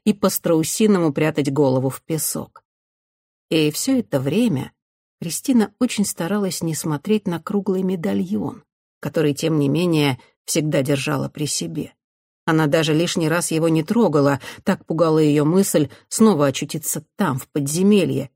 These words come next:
с Христианой, которая её, кажется, видела.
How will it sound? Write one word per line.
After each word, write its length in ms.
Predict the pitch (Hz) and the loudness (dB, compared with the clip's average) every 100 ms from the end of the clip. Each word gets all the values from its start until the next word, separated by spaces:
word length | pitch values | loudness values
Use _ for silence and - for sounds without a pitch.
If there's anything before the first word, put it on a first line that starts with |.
| _ - | _ -10
с 80 | |
Христианой, 840 | - 185 - - 233 190 143 139 - - | -2 -2 -2 0 2 4 4 2 -2 -12
которая 360 | - 156 156 147 | -10 -4 0 2
её, 240 | 143 143 | 4 2
кажется, 480 | 143 147 143 - 170 | 0 -2 -2 -6 -6
видела. 480 | 165 175 120 117 | -4 -4 -6 -12